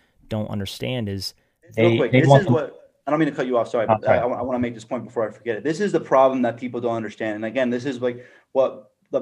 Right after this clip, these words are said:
Speaker 2: the bad part about Wall Street Bets and this pandemic, uh, newbie, uh, investor frenzy is that, like, people think that, like, you have to have, like,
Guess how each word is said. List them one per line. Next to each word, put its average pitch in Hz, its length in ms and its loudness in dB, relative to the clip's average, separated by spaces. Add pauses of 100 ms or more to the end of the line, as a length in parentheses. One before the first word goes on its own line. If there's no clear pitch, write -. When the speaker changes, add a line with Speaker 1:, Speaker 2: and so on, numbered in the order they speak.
(160)
Speaker 2:
the 127 80 -4
bad 135 280 4
part 135 140 2
about 120 180 2
Wall 120 160 4
Street 117 220 -12
Bets 117 260 -2
and 113 300 -8
this 120 120 -8
pandemic, 117 600 -6
uh, 110 180 -4
newbie, 117 640 -10
uh, 107 280 -6 (180)
investor 120 560 -6 (540)
frenzy 120 400 -2
is 120 500 -4 (440)
that, 127 220 0
like, 117 360 -4 (200)
people 202 240 -8
think 208 260 -6
that, 165 120 -4
like, 147 140 -4
you 143 80 -10
have 143 220 -8
to 143 60 -6
have, 135 180 -2
like, 117 260 -4